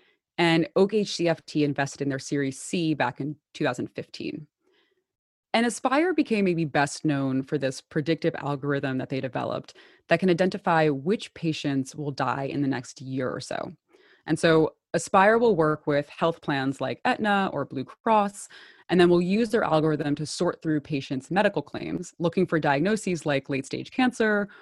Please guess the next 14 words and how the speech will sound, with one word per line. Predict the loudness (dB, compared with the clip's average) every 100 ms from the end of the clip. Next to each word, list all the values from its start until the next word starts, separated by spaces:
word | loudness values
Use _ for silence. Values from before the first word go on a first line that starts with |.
| _ _
or | -4 -2 -2 -2 -4
a | -4 -6
pattern | -4 -4 -2 -4
of | -6
frequent | -6 -6 -6
hospitalizations. | -10 -12 -8 -6 -2 -2 -2 -2 -2 -4 -8 _ _ _ _ _
And | 4 6
then | 6
those | 6 6 4
patients | 0 -2 0 0
are | 2
offered | 2 0 -4 -4
palliative | -4 -2 -2 -6
care. | -10 -10 -10